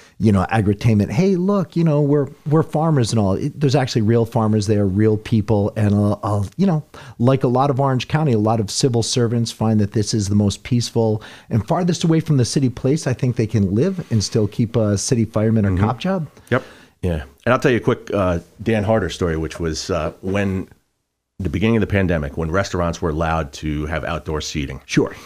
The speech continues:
Speaker 2: Um, and there's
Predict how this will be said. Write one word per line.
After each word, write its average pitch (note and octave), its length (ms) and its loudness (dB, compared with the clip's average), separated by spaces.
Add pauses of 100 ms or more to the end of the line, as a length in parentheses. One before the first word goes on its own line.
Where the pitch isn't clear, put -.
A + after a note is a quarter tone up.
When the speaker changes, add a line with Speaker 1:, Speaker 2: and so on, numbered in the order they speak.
(580)
Speaker 2:
Um, D#2+ 580 -2 (600)
and F2 360 0 (320)
there's A#2+ 440 -2